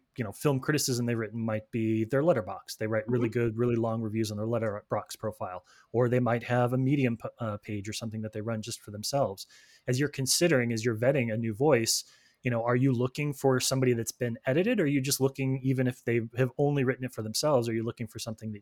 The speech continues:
Speaker 1: shows their talent, shows the perspective they have to offer on a movie?
Speaker 2: Yeah. So honestly, from <laughs> my side, I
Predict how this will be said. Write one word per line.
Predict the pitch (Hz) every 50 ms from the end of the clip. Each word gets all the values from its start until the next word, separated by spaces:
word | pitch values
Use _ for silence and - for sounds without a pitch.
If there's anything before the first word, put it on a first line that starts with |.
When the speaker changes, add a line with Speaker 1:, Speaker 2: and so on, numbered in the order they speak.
| _ _ -
Speaker 1:
shows | - - - 123 123 123 120 110
their | - 113 110 107 104
talent, | - - - 120 113 113 110 107 -
shows | - 123 113 107 101
the | 104 -
perspective | - - - - 127 127 - 117 104
they | 104
have | 95 104 101
to | 107 98
offer | 104 104 - 110 98
on | 98
a | 98
movie? | 101 104 101 92 90 98 _ _ _ _ _ _ -
Speaker 2:
Yeah. | 262 302 - - - - _ _ _ _ _ _
So | - - 277 262 262 - - -
honestly, | 220 233 247 285 349 - - 370 370 370 381
from | - - 269 247 208 202 214 196 233 240 220 220
<laughs> | 254 247 220
my | 202 180 196 240 311
side, | 240 - - 190 170 160 156 151 165 180 - - - _ _ _ -
I | 226 233 247 294 381